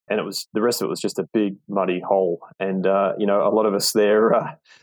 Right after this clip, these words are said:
had many experiences of walking that site after a rainy day, and you,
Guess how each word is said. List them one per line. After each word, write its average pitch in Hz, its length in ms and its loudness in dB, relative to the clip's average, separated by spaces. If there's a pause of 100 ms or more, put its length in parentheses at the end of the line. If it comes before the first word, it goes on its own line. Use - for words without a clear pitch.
(200)
had 101 180 2
many 107 220 2
experiences 101 760 0
of 98 240 0
walking 104 380 -2
that 98 180 0
site 104 340 0 (100)
after 104 300 -2
a 98 60 2
rainy 101 320 0
day, 101 400 2
and 104 180 -4
you, 101 220 -6